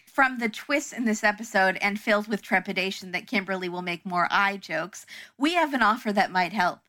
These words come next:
BetterHelp offers counseling with a licensed therapist within the privacy and safe space of your own home. You can confidentially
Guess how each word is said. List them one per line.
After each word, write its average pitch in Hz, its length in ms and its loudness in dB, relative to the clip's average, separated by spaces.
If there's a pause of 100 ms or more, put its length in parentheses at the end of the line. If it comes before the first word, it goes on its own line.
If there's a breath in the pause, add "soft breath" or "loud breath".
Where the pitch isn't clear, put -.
(300 soft breath)
BetterHelp 269 640 4
offers 196 460 2
counseling 240 460 0
with 196 140 -2
a 208 60 6
licensed 233 500 0
therapist 190 460 2
within 214 240 -2
the 214 80 2
privacy 247 680 -4
and 214 160 -2
safe 240 300 -6
space - 440 -8
of 190 160 -6
your 214 220 2
own 202 320 0 (260 soft breath)
home. 311 420 4 (380 soft breath)
You 240 160 0
can 240 140 -10
confidentially 277 840 0